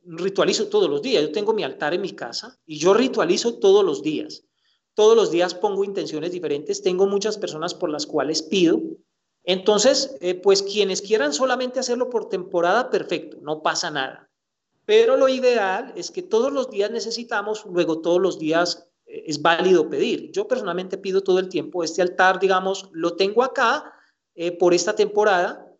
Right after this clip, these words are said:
pero yo tengo otro altar dentro de mi hogar donde todos los días ritualizo, donde todos los días pido, donde todos los días enciendo velas, donde todos los días hago rituales, intenciones. Y eso sí, como yo, pues, he estudiado bastante el tema, hay unos días que,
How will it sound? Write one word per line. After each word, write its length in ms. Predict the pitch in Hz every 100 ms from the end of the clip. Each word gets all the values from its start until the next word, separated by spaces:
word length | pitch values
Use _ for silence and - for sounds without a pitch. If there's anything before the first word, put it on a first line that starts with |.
| _ -
pero 220 | 240 349
yo 140 | 262
tengo 420 | 247 247 247 247 247
otro 320 | 226 226 254
altar 380 | 240 247 220 226
dentro 280 | 220 214
de 100 | 180
mi 120 | 208 226
hogar 440 | 220 208 220 -
donde 340 | 208 190 175 165
todos 340 | - 196 226
los 180 | 233 -
días 220 | 170 170
ritualizo, 440 | 196 180 151 147
donde 220 | 196 190 143
todos 360 | - 202 220
los 160 | 240 226
días 220 | 165 160
pido, 300 | - 165 190
donde 200 | 180 - - -
todos 200 | 196 226
los 120 | 202
días 180 | 165 170
enciendo 400 | 170 160 151 160
velas, 280 | 170 170
donde 200 | 170 147
todos 220 | - 147 156
los 120 | 156
días 220 | 151 147 - - _ -
hago 200 | 160 156
rituales, 580 | 156 160 170 165 170
intenciones. 760 | 170 135 135 - 190 180 196 - - _ _ _
Y 520 | 262 330 330 - - 196
eso 200 | 196 262
sí, 220 | 269 254
como 540 | 262 233 202 - -
yo, 400 | - 196 - - -
pues, 200 | 226 220
he 80 | 202
estudiado 460 | 190 233 214 220
bastante 420 | 214 - 180 175 202
el 80 |
tema, 400 | - 190 196 202 190
hay 180 | 175 190
unos 240 | 196 196
días 300 | 196 196 196
que, 800 | - 175 160 151 143 139 -